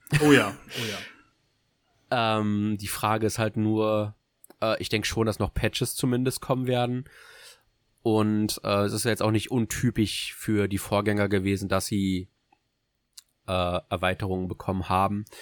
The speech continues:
Speaker 2: dass da vielleicht ein, äh, Add-on irgendwann mal erscheint. Aber mir wär's halt trotzdem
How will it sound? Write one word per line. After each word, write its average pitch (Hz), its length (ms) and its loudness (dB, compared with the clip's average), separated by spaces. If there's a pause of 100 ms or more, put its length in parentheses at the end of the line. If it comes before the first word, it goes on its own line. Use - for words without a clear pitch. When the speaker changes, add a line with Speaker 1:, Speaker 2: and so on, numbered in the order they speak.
(360)
Speaker 2:
dass 95 200 -2
da 92 340 2
vielleicht 90 600 -2
ein, 90 520 -4 (600)
äh, 87 340 0
Add-on 92 540 0 (680)
irgendwann 92 380 0
mal 87 500 0 (1080)
erscheint. 107 720 -4 (640)
Aber 95 800 2 (120)
mir 104 320 -2
wär's 101 200 2
halt 98 140 2
trotzdem 95 800 -2